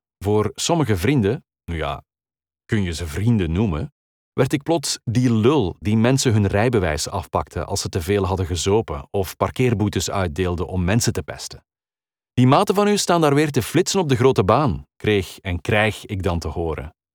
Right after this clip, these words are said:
Op feestjes en recepties is het vaak ook een sfeerbreker als je zegt dat je van de politie bent. Het gesprek valt dan meestal even stil.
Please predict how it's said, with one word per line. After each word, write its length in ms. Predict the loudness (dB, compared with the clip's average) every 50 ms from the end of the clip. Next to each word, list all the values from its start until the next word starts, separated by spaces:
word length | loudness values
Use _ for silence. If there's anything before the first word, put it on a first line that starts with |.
| _ _ _ _ _ _ _ _ _
Op 140 | -2 -2 0
feestjes 380 | 2 2 2 2 2 0 2
en 100 | 2 4
recepties 680 | 4 2 2 0 -2 -2 -2 -4 -4 -4 -2 -4 -4 -4
is 120 | -4 -2
het 120 | -2 -2 -2
vaak 420 | 0 0 0 0 0 -4 -2 0
ook 180 | 0 0 2 2
een 120 | 0 0
sfeerbreker 760 | 0 -2 -2 -2 0 0 0 0 0 0 -2 -2 -4 -4 -4
als 140 | -4 -4 -4
je 60 | -4
zegt 240 | -2 -2 -2 -2 -4
dat 140 | -6 -6 -6
je 80 | -4
van 120 | -4 -4 -4
de 80 | -4
politie 420 | -4 -4 -4 -4 -4 -4 -4 -4 -6
bent. 340 | -6 -8 -10 -12 -18 -20 _ _ _ _ _ _ _ _ _ -4
Het 160 | -4 -4 -2
gesprek 420 | -2 -4 -2 -2 -2 -4 -4 -4
valt 220 | -4 -4 -2 0 0
dan 160 | 2 2 2
meestal 500 | 2 2 0 0 0 0 0 0 0 -2
even 280 | -2 -2 0 0 0
stil. 440 | -2 -2 -2 -2 -2 -2 -2 -6 -12